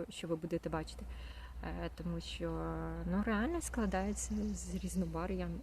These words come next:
м, з, з різних кольорів. І колористика, вона дуже насичена.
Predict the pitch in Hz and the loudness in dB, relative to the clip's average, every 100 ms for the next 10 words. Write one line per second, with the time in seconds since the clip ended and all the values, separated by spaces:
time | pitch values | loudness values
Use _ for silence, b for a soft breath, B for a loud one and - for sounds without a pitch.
0 | - - 202 180 180 180 180 220 - 175 | -6 -6 -2 -2 0 -2 -2 -4 -6 -4
1 | 170 180 175 170 175 185 - - - - | 0 2 2 0 -2 -4 -6 -10 -12 -12
2 | - - - - - - - - - - | -14 -16 -14 -14 -14 -14 -14 -14 -12 -12
3 | - - - 185 175 196 208 196 185 180 | -12 -10 -6 -2 2 2 6 6 6 2
4 | - - - - - - - - - 185 | -6 -14 -16 -18 -18 -20 -20 -20 -8 -2
5 | 170 170 180 - - - - 196 - 180 | 0 2 0 -2 -12 -20 -10 -8 -2 0
6 | 180 185 - - 175 170 170 175 170 170 | 2 0 -2 -4 0 2 2 0 0 0
7 | - 175 185 190 175 | 2 2 2 0 -2